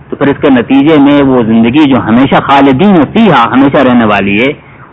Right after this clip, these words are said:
اس میں یہ وہ انعامات ہیں، ان کا وعدہ ہم سے کیا گیا ہے۔ یہی مطلوب و مقصود ہونا چاہیے۔ جب یہ مطلوب و مقصود بن جائیں گے <clears throat> تو پھر ہم اللہ تعالیٰ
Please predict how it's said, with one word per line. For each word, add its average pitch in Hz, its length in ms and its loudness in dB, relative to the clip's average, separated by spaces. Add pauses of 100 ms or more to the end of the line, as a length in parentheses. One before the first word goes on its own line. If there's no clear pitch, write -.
(140)
اس 147 160 -2
میں 180 200 2
یہ 151 300 4
وہ 139 80 2 (120)
انعامات 123 500 0
ہیں، 143 120 2
ان 127 80 0
کا 113 100 -2
وعدہ 101 300 -2
ہم 110 220 -2
سے 98 100 -4
کیا 135 280 -2
گیا 156 240 2
ہے۔ 151 240 -4 (400)
یہی 175 260 2
مطلوب 160 360 0
و 143 60 2
مقصود 147 380 0
ہونا 160 180 2
چاہیے۔ 151 520 2 (540)
جب 143 200 0
یہ 214 260 2
مطلوب 202 320 0
و - 20 2
مقصود 175 360 0
بن 185 320 0
جائیں 220 240 2
گے 233 300 0 (380)
<clears throat> - 680 -4
تو 185 100 0
پھر 170 100 -2
ہم 160 140 2
اللہ 143 220 2
تعالیٰ 139 260 0